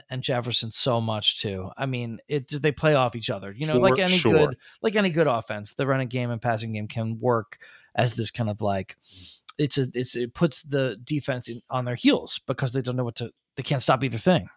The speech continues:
Speaker 1: really.
Speaker 2: Yeah, and this is one of the things I think Vegas is gonna be like, "Oh, fuck. Why did we, like, minus three?" Like, it's just a strict, uh, unadulterated, ignorant ass look on how good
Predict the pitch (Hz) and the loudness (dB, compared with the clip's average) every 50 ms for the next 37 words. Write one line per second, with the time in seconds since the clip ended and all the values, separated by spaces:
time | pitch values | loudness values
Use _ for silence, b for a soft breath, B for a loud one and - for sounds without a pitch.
0 | _ - 120 117 98 101 107 101 85 85 101 - 123 120 - - 107 104 123 127 | _ 0 2 2 2 2 2 2 4 4 4 2 2 2 0 -2 -2 2 2 4
1 | 120 113 98 - 123 117 110 98 110 101 101 - 107 101 82 92 95 95 92 95 | 4 2 0 0 0 -2 0 2 2 2 2 0 -2 -4 0 2 2 2 2 -2
2 | - 87 82 - 90 85 80 82 82 80 - - 156 123 85 78 - - - - | -4 -6 -10 -8 -8 -6 -4 -4 -4 -4 0 0 0 0 0 -2 -8 -14 -14 -10
3 | - 80 - - - - _ b b b b b b b b b b 139 165 185 | -10 -10 -10 -12 -20 -20 _ b b b b b b b b b b -2 0 0
4 | 208 196 147 110 98 92 101 98 101 113 127 120 - - 151 165 208 202 113 85 | 2 2 2 0 0 -2 -2 -2 -2 0 -2 -2 -2 -2 -4 -2 -2 -2 -2 -4
5 | - - - - _ _ - 85 80 104 127 107 85 85 98 113 95 95 - - | -6 -10 -14 -14 _ _ -10 -6 -2 -2 -2 -2 -2 0 2 2 2 2 0 -6
6 | B B B B B B - 156 147 - - - - 170 180 - - - - 147 | B B B B B B 0 0 0 0 -2 -4 0 2 2 2 0 -2 0 0
7 | 135 117 101 - - - - - - - 143 156 175 - - - - - - B | 0 0 -2 -6 -6 -6 -8 -8 -4 0 2 2 2 2 0 -8 -16 -16 -16 B
8 | B B B B B B B 135 - _ _ _ _ _ _ _ _ _ _ _ | B B B B B B B -20 -20 _ _ _ _ _ _ _ _ _ _ _
9 | - - 120 113 110 113 113 - - - 156 175 190 196 175 143 170 151 151 151 | 2 4 6 6 6 6 2 0 -2 2 4 4 4 4 2 4 2 2 2 0
10 | - 160 151 151 147 147 147 139 139 139 131 139 - _ - 156 170 156 165 165 | -2 -2 -2 0 0 0 0 0 -2 -2 -4 -6 -12 _ 0 0 0 0 0 -2
11 | 151 147 143 135 131 131 123 104 101 110 117 117 113 - 113 120 117 110 95 98 | -2 0 0 0 0 0 -2 -2 -2 0 0 0 0 -2 -4 -2 -2 -2 0 0
12 | 110 110 110 101 90 101 101 98 98 95 | 2 2 2 0 0 -2 -2 -2 -2 -4